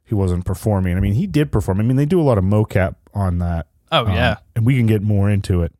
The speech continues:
Speaker 1: Uh, I'll say this, one of the greatest performances of the decade, I think.
Speaker 2: Yeah. High praise. I like
Speaker 1: Christopher
Speaker 2: it.
Speaker 1: Judge's performance as, as Kratos in God of War.
Speaker 2: He's
Speaker 1: Uh,
Speaker 2: also really great in Stargate.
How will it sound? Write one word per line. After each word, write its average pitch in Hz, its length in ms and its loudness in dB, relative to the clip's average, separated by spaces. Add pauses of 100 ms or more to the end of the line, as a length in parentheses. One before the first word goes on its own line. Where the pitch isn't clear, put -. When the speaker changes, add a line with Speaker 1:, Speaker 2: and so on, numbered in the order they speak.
(200)
Speaker 1:
Uh, 139 100 2
I'll 175 220 2
say 196 220 2
this, 131 280 2 (180)
one 127 320 2
of 135 260 -2
the 110 500 2 (260)
greatest 120 540 2
performances 95 760 -2
of 85 340 -2
the 90 80 -2
decade, 78 480 -4 (160)
I 90 200 -2
think. - 180 -14
Speaker 2:
Yeah. 120 160 0 (260)
High 127 160 -2
praise. 120 340 -6
I - 40 -2
like 107 180 0
Speaker 1:
Christopher 98 120 -2
Speaker 2:
it. 92 60 0
Speaker 1:
Judge's 92 400 0
performance 87 640 -4
as, 78 360 -4
as 87 140 -4
Kratos - 560 -8 (160)
in 85 140 -2
God 78 220 -2
of 78 120 -6
War. 69 260 -10 (200)
Speaker 2:
He's 156 180 0
Speaker 1:
Uh, 160 60 6
Speaker 2:
also 85 260 4
really 135 320 2
great 123 500 0
in 113 360 -4
Stargate. 98 680 -4